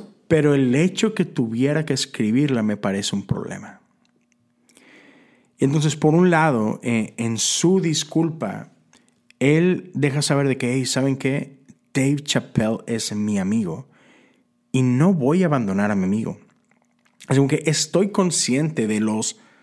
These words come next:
problemas", voy a decirlo entre comillas, "en los que se ha metido a mi amigo. Estoy consciente de cómo la cultura lo está atacando.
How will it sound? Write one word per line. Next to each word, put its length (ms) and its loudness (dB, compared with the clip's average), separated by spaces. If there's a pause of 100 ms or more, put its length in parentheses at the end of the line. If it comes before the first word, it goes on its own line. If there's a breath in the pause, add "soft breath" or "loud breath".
(680 soft breath)
problemas", 800 0
voy 160 -2
a 40 -2
decirlo 280 -4
entre 180 -6
comillas, 480 -4 (300 loud breath)
"en 100 -2
los 120 -2
que 80 -6
se 80 -4
ha 40 -2
metido 300 -4
a 20 -6
mi 100 -6
amigo. 320 -2 (380 loud breath)
Estoy 220 -4
consciente 800 0 (800)
de 160 -4
cómo 240 0
la 280 -2
cultura 720 -2
lo 100 -2
está 180 -6
atacando. 580 -4